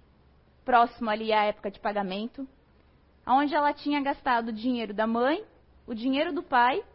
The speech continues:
o dinheiro do salário dela e tinha contas pra pagar ainda. E ela buscou no suicídio uma solução pra pagar as contas. Com dezoito anos.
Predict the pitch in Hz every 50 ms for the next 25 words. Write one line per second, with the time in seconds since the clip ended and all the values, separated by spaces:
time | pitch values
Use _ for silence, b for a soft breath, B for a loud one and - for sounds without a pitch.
0 | - - 262 247 226 262 277 294 311 330 277 311 - - 277 262 262 269 277 330
1 | 254 240 240 233 240 247 277 - - b b b b b b - - - - -
2 | - 311 311 - 285 311 330 240 - - 254 - - 233 220 214 202 196 98 -
3 | - 170 - 170 - _ _ _ _ _ _ _ _ _ _ _ _ _ _ _
4 | _ _ _ _ _ _ _ _ _ _ _ _ _ _ _ _ _ _ _ _
5 | _ _ - 269 285 269 277 269 240 285 - - 311 262 247 247 - - 254 240
6 | - - 233 208 226 233 247 240 - 262 254 269 - - - 233 233 240 233 -
7 | 233 226 214 208 202 202 - - - - - - _ _ _ - _ _ _ _
8 | _ _ _ _ _ _ _ _ _ _ _ _ _ _ _ _ _ _ _ _
9 | _ _ _ _ _ _ _ _ _ _ _ _ _ _ _ _ _ _ _ _
10 | _ _ _ _ _ _ _ _ _ _ _ _ _ _ _ _ _ _ _ _
11 | _ _ _ _ _ _ _ _ - - 254 254 247 269 247 233 262 269 294 -
12 | - - 92 90 165 - - _ - - - _